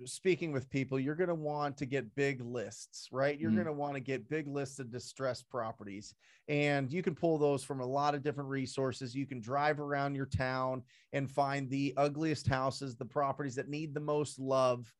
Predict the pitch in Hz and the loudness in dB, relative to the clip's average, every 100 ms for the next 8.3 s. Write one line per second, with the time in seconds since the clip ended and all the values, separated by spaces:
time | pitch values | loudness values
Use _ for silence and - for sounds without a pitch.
0 | _ _ _ 143 135 135 139 143 139 139 | _ _ _ 2 2 2 2 2 4 2
1 | 139 147 160 175 165 170 165 165 160 160 | 2 0 -2 -2 -2 -2 2 4 4 2
2 | 147 143 160 180 175 127 101 73 104 - | 0 0 4 4 4 0 -4 -6 -10 -6
3 | 117 117 151 143 139 135 - - 180 180 | -4 -2 -2 0 0 0 -2 -2 0 0
4 | - 131 113 - - - _ - 113 135 | -2 -4 -4 -6 -14 -18 _ -4 0 0
5 | 143 143 131 - 151 151 151 151 151 151 | 0 0 0 2 4 4 0 0 2 2
6 | 139 123 127 139 135 - 131 127 131 135 | 2 2 2 2 0 -6 -6 -4 -2 -4
7 | - 160 160 151 143 135 131 110 165 156 | -2 0 2 2 0 0 0 4 6 6
8 | 143 - - | 4 -2 -10